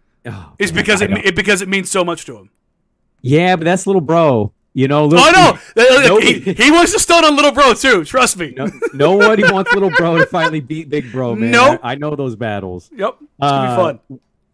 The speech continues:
Speaker 1: what will the Dame statue look like, and where should it be posted? This is a fascinating one I've thought long about.
Speaker 2: Mm.
Speaker 1: It, it, it either has to be this, or it has to be this.
Speaker 2: There's one, there's one more.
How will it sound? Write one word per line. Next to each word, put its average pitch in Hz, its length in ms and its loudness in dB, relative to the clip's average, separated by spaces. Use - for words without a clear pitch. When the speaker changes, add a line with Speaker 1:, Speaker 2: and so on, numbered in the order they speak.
Speaker 1:
what 160 300 -6
will 202 100 -2
the 196 120 -4
Dame 170 340 -4
statue 170 560 -6
look 170 340 -4
like, 196 300 -6
and 160 160 -10
where 170 260 -4
should 180 220 -8
it 160 120 -8
be 139 120 -8
posted? 165 580 -6
This 233 240 -2
is 302 80 -6
a 285 80 -6
fascinating 165 720 -10
one 131 160 -8
I've 117 140 -8
thought 127 320 -6
long 117 260 -8
about. 98 380 -10
Speaker 2:
Mm. 165 280 -10
Speaker 1:
It, 190 240 -4
it, 190 200 -4
it 196 40 -8
either 220 360 -8
has 214 300 -14
to 202 80 -10
be 143 240 -16
this, 214 720 -6
or 175 220 0
it 160 80 -6
has 190 300 -6
to 185 100 -2
be 156 260 -6
this. 113 760 -6
Speaker 2:
There's 131 140 -20
one, 143 120 -12
there's 143 160 -14
one 143 160 -10
more. 127 320 -14